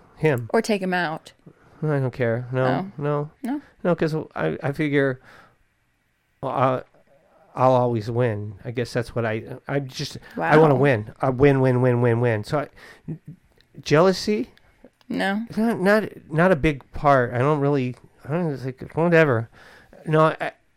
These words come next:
Speaker 1: I, if I, I, I can start looking at flaws. Yeah, uh, I do this and I do this, but I don't think I do, I don't think I do the jealousy thing.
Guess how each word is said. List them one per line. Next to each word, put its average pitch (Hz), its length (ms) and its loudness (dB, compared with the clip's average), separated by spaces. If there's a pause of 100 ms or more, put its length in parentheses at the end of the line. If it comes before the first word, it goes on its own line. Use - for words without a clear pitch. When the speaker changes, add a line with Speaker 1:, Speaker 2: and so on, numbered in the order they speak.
(120)
Speaker 1:
I, 175 200 0
if - 140 -8
I, 165 220 2
I, 147 280 2
I 147 100 2
can 147 180 -2
start 131 280 -2
looking 127 180 -4
at 120 80 -2
flaws. 127 520 2 (840)
Yeah, 123 380 -4 (120)
uh, 123 360 -4
I 120 100 -8
do 113 200 -4
this 117 440 -2
and 123 100 0
I 113 60 -2
do 113 200 -4
this, 123 460 -2 (260)
but 113 200 -4
I 120 60 -2
don't 151 180 -4
think 156 160 -4
I 147 80 0
do, 131 440 -2 (260)
I 139 40 -8
don't 147 160 -6
think - 140 -10
I 147 60 -4
do 127 180 -6
the 113 100 -6
jealousy 110 520 -8
thing. 110 340 -12